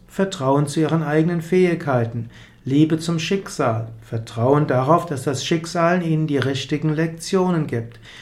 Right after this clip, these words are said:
Liebe zu ihren Mitmenschen, Vertrauen zu den Mitmenschen. Das Vertrauen, dass andere Menschen letztlich auch tief im Inneren göttlich sind und dass sie das Gute wollen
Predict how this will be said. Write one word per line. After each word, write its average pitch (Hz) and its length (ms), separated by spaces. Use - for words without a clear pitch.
Liebe 175 320
zu 190 160
ihren 180 320
Mitmenschen, 139 720
Vertrauen 139 680
zu 180 140
den 165 220
Mitmenschen. 131 680
Das 117 180
Vertrauen, 156 800
dass 160 340
andere 170 540
Menschen 175 640
letztlich 160 580
auch 190 260
tief 185 320
im 170 120
Inneren 143 480
göttlich 131 520
sind 180 340
und 180 180
dass 160 140
sie 190 140
das 123 260
Gute 151 400
wollen 180 560